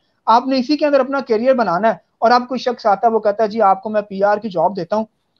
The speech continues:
आप उस डिपार्टमेंट में आ जाइए, मल्टीनेशनल कंपनी है, बड़ा करियर है, सब कुछ है,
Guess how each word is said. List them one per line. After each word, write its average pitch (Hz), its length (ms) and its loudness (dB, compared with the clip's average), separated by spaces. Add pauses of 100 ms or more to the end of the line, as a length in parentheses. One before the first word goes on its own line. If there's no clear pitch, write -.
(100)
आप 208 200 2
उस 233 100 0
डिपार्टमेंट 220 500 0
में 240 80 2
आ 185 120 4
जाइए, 233 320 2 (260)
मल्टीनेशनल 240 680 2
कंपनी 240 380 -4
है, 262 200 -2 (300)
बड़ा 208 260 4
करियर 240 440 0
है, 254 100 2
सब 208 220 -6
कुछ 269 240 -6
है, 247 260 0